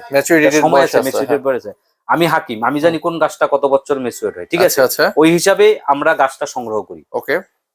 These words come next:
Speaker 2: কথা বুঝছেন?
Speaker 1: হুম।
Speaker 2: যারা রাস্তাঘাটে বেচে তারা তো খালি প্রতি বছরেই উড়ায় আর বিক্রি করে।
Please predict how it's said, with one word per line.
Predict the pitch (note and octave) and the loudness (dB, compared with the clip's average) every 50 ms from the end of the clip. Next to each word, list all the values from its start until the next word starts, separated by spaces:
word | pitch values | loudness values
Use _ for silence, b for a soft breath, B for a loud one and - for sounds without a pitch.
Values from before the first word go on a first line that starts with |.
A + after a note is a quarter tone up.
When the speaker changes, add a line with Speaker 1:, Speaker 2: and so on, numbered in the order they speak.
| _ _ - | _ _ -2
Speaker 2:
কথা | C3+ C#3 F3+ | 0 0 2
বুঝছেন? | F3 F3 F3 - B2 B2+ | 0 0 -2 -2 -2 -2
Speaker 1:
হুম। | C#3+ C3 A#2 - - | -4 -6 -10 -6 -2
Speaker 2:
যারা | A#2+ C#3+ D#3 E3 | 0 2 2 2
রাস্তাঘাটে | E3 D#3 - - F3+ D#3+ E3+ D#3+ E3+ E3+ | 2 0 0 -2 -2 -2 0 -2 -2 -2
বেচে | F3 E3 F3 E3 | -2 -2 -2 0
তারা | - E3+ E3 E3 | 0 2 0 0
তো | E3 F3 | 0 -2
খালি | D#3+ - D#3+ E3 E3 | -4 -4 -4 -4 -4
প্রতি | D#3 - D#3+ D3 - E3 | -4 -4 -6 -4 -4 0
বছরেই | D3+ D#3 D3+ - D#3+ D#3+ D#3+ | 0 0 2 2 0 0 0
উড়ায় | D#3+ D3+ C#3+ C#3+ D3+ D3+ | -2 0 2 4 4 6
আর | D3 C#3+ | 4 2
বিক্রি | C3 C3 B2+ _ - C3+ | 0 -2 -12 _ -12 -12
করে। | A2+ G#2 F2 E2 | -10 -10 -12 -12